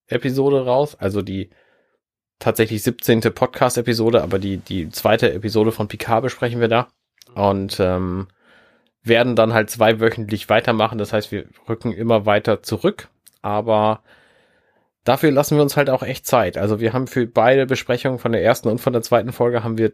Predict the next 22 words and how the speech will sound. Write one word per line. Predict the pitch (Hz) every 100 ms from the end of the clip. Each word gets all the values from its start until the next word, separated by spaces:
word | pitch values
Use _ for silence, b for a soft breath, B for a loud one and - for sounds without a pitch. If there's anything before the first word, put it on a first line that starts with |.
| -
ungefähr | 131 120 117 113
zwei | 113 117
Stunden | 117 110
vierzig | 147 - -
gebraucht. | - 87 98 - _ _ _ _ _ _ _ _ _ - -
Und | 143 143
die | 135
haben | 151
wir | 156 131
auch |
tatsächlich | - 139 143 139 139
gebraucht, | - 110 - 113 76 - 101
weil | 101
es | 107
einfach | 101 120 123 117
auch | 117 117 -
echt | 123 -
viel | - 135 139
zu | - 123
besprechen | 127 - 127 127 117
gibt, | 117 -
weil, | 110 117 110